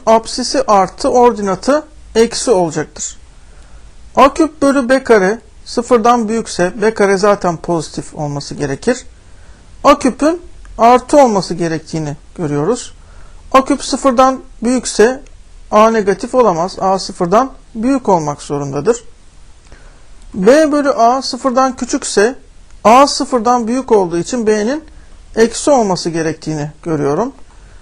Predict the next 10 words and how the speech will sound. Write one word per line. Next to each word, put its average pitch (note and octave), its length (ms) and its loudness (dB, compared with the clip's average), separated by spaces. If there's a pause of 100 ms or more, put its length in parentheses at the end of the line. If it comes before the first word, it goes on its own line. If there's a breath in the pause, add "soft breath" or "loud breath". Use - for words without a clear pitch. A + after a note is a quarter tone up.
(140 soft breath)
B F#3 180 2
eksi G#3+ 580 0
A G#3 320 2
artıysa G3 760 -2 (600 soft breath)
absisin A#3 520 0
eksi A3 380 -2
ordinatın G3+ 760 -2
artı G3+ 440 2
olduğu D#3+ 500 -2
bölge A3 460 2